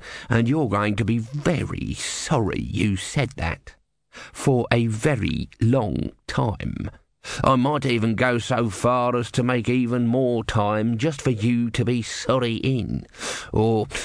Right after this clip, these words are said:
or, no, I'll make you a tortoise. See how you like it, eh? That rushing wind around your shell,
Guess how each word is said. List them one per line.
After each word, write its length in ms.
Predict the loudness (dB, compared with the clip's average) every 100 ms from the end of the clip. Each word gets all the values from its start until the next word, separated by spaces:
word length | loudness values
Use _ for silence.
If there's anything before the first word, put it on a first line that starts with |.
| -2
or, 220 | 2 2 0
no, 560 | 2 4 4 0 -2 -4 -8 -8 2
I'll 200 | 4 4
make 360 | 2 0 0 -2
you 600 | 0 4 4 2 0 0
a 60 |
tortoise. 800 | 0 0 2 0 -4 -6 -6 -10 -12 -16
See 340 | -6 -2 2 2
how 180 | 2
you 440 | 2 2 4 2 2
like 440 | 2 2 0 -4
it, 140 | -6 0
eh? 340 | 2 2 -2 -8 -14 0
That 240 | 0 0 -2
rushing 720 | 2 4 2 2 0 0 0
wind 400 | 2 2 2 2
around 420 | 2 2 2 2
your 120 | 0 0
shell, 680 | -2 -2 0 0 -2 -6